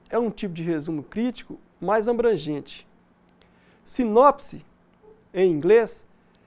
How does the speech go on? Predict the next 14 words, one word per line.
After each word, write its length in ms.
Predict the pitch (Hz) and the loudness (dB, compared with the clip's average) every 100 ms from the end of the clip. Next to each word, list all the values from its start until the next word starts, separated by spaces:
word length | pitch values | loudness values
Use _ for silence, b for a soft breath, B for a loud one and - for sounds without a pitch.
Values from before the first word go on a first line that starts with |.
| b b _ _ _ | b b _ _ _
é, 280 | 147 151 156 | -8 -4 2
nesse 260 | 180 233 233 | 2 2 0
tipo 300 | - 208 180 | -6 -8 -8
de 100 | 180 | -6
resumo, 580 | 175 147 180 247 214 - | -4 -4 -4 -4 -4 -6
indica-se 720 | 208 175 262 254 233 247 - - | -8 -4 -4 -4 -4 -8 -10 -12
o 160 | 208 233 | 0 2
assunto 640 | 220 - - 254 294 294 | 2 0 -4 -2 -2 -4
da 240 | 254 226 190 | 2 4 6
obra 440 | 220 269 262 262 b b b b _ _ - | 4 2 -2 -8 b b b b _ _ -8
e 400 | 214 233 240 - | -4 -2 -2 -6
suas 440 | - 247 262 262 - - - | -8 -4 -2 -4 -10 -20 0
partes 400 | - 233 226 - | 4 4 4 -8
principais. 840 | - 254 - 247 151 131 139 - | -12 -10 -8 -4 -4 -4 -8 -16